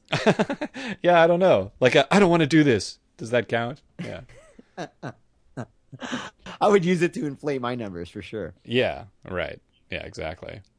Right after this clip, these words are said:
Speaker 2: Carly Simon.
Speaker 1: Ah, that's a good catch.
Speaker 2: Oh, here's an interesting one. Anderson also includes David Bowie among Jagger's past sexual partners.
Speaker 1: Yeah, that makes sense. I think I
Speaker 2: Calling the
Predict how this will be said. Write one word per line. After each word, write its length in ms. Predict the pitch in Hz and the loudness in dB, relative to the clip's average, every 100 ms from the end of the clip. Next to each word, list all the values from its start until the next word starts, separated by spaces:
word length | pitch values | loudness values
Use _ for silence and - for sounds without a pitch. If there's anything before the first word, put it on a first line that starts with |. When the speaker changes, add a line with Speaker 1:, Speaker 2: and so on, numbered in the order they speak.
| _ | _
Speaker 2:
Carly 420 | - 175 190 190 | -2 2 4 2
Simon. 640 | 160 - 160 196 202 95 82 _ _ _ _ | 0 -2 0 2 0 -2 -8 _ _ _ _
Speaker 1:
Ah, 640 | 92 101 107 104 98 90 85 _ - | -8 -2 2 2 2 0 -4 _ -20
that's 160 | 90 | -12
a 60 | 101 | -10
good 240 | 98 87 | -8 -8
catch. 460 | - 92 87 - - _ _ _ _ _ _ _ _ _ _ _ _ _ _ _ _ _ _ _ _ _ | -4 -2 -2 -6 -18 _ _ _ _ _ _ _ _ _ _ _ _ _ _ _ _ _ _ _ _ _
Speaker 2:
Oh, 60 | 160 | -8
here's 220 | 156 247 | -2 -2
an 100 | 294 | -4
interesting 400 | - 147 123 - | -10 -10 -10 -12
one. 80 | 120 - | -12 -6
Anderson 380 | 170 220 185 | -4 -2 -4
also 340 | 160 151 175 185 | 0 0 0 -2
includes 360 | 160 156 127 | -6 -6 -6
David 380 | 95 143 151 139 | -2 -2 0 -2
Bowie 280 | 131 139 120 | 0 0 0
among 280 | 107 117 120 | -4 -6 -6
Jagger's 440 | 117 113 113 107 | -4 -4 -4 -6
past 400 | - 123 123 - | -6 -2 -2 -2
sexual 400 | - 113 - 110 | -6 -6 -4 -8
partners. 580 | 92 - 110 78 - - 160 | -6 -6 -6 -8 -16 -16 -8
Speaker 1:
Yeah, 340 | 160 160 147 - | -4 -2 -4 -2
that 180 | 127 | -2
makes 200 | 110 95 | -2 -6
sense. 360 | - 87 90 - _ _ - _ _ | -8 -8 -8 -14 _ _ -20 _ _
I 200 | - 254 | -4 -2
think 280 | - 190 240 | -4 -6 -2
I 60 | 233 | 2
Speaker 2:
Calling 240 | 165 165 | 4 2
the 80 | 156 | 0